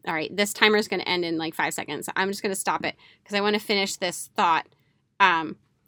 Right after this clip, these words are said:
your fantasy self. So maybe you registered for these very specific pots and pans or baking dishes. Um, you know, I have Madeline,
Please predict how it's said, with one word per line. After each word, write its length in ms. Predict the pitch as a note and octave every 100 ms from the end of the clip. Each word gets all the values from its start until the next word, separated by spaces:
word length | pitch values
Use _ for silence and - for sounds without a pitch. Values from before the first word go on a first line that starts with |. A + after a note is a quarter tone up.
| _ _ _ _
your 140 | B3 C4
fantasy 520 | - B3 A#3+ A#3 A3+
self. 260 | - - -
So 140 | A#3
maybe 360 | A3+ A#3+ C4+ D#4+
you 260 | E4+ D4+ A3+
registered 580 | A3 G#3 G3+ G#3 F#3
for 140 | - G3
these 240 | G3+ F3
very 340 | F#3 G3 A3 A#3
specific 720 | - A#3 - A3 G3+ G#3+ -
pots 440 | - G3 G3+ - -
and 140 | G3
pans 600 | F#3 F#3+ F#3 F#3 F#3 F#3+ -
or 280 | F3+ E3 - - - _ _ _ _ F#3+ G3
baking 400 | A#3+ A3 C4 A3+
dishes. 720 | F#3+ - F#3 F3 D#3+ F3 - -
Um, 460 | F#3+ E3 D#3+ E3+ -
you 160 | A3 G#3+
know, 120 | G3+
I 120 | G#3+
have 240 | A3+ A3+ G3+
Madeline, 800 | G3+ F#3+ G3 G#3 F#3 F3 F#3